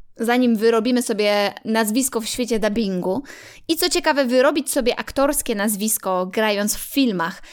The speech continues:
a wyrobić sobie nazwisko w dubbingu to dwie różne sprawy. Na przykład, proszę bardzo, wiecie, kto podkłada głos pod postać Chudego w polskiej wersji Toy Story? No, oczywiście znacie ten głos,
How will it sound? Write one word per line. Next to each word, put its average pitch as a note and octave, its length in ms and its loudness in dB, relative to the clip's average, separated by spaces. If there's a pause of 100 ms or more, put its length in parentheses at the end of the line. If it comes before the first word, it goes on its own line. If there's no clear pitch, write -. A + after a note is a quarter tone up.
(200)
a G#3 300 2
wyrobić B3+ 340 0
sobie A3+ 180 0
nazwisko A3 480 -2
w A3+ 40 -2
dubbingu G#3+ 480 -2
to C4 140 0
dwie A3+ 240 2
różne A3 280 -2
sprawy. F#3+ 480 -2 (500)
Na C4 80 2
przykład, - 400 -4 (320)
proszę B3+ 180 0
bardzo, F3+ 400 -2 (500)
wiecie, E4 300 0
kto D4+ 200 -2
podkłada C#4 480 -2
głos C4 260 0
pod B3+ 180 -4
postać B3 580 -2
Chudego C4+ 580 0 (100)
w A#3 520 -2
polskiej B3 360 -2
wersji A3 680 0
Toy B3 140 0
Story? B3 280 0 (840)
No, G#3+ 300 -4
oczywiście G#3+ 640 -2
znacie F#3+ 340 -4
ten F#3 160 -6
głos, F#3 460 -4